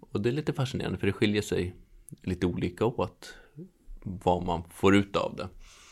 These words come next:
Men, eh, när jag åker iväg med en journalist så, så försöker vi ändå bygga så att vi har en idé. Alltså att vi har en hypotes som vi ska prova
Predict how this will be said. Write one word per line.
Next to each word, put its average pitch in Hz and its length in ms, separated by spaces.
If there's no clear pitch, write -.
Men, 101 340
eh, 95 120
när 104 160
jag 104 120
åker 101 200
iväg 101 160
med 98 60
en 95 60
journalist 101 440
så, 92 300
så - 160
försöker 85 440
vi 98 140
ändå 87 440
bygga 85 340
så - 100
att 80 120
vi - 60
har 85 460
en 165 220
idé. 98 640
Alltså 87 180
att - 160
vi 82 60
har 85 160
en 85 80
hypotes 95 580
som - 120
vi - 60
ska - 160
prova 87 460